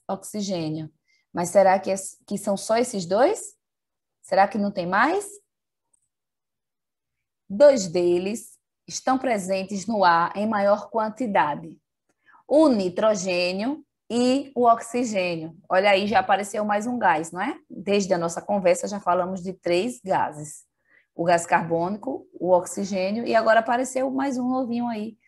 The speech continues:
o nitrogênio. Vamos observar, vamos entender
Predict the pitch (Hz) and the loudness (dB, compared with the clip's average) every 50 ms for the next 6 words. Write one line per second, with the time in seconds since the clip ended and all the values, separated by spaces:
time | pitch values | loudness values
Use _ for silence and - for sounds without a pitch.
0 | _ _ _ _ - 214 214 214 208 208 226 233 240 254 208 214 165 147 143 147 | _ _ _ _ -6 -4 -4 -4 -4 -2 0 0 0 0 -2 -4 -4 -6 -6 -8
1 | 147 - _ _ _ _ _ _ _ _ _ _ - 196 240 240 269 254 285 247 | -12 -18 _ _ _ _ _ _ _ _ _ _ 2 2 4 4 4 2 0 0
2 | 262 - - 269 277 233 214 196 180 175 185 226 302 - - 202 180 208 202 208 | 0 0 0 0 0 2 4 4 6 6 4 2 -2 -6 -8 -2 -2 0 0 0
3 | 185 196 190 185 - 214 202 196 175 175 165 170 190 277 311 - | -2 -4 -6 -4 -4 -4 -4 -2 0 0 0 0 0 -2 -4 -8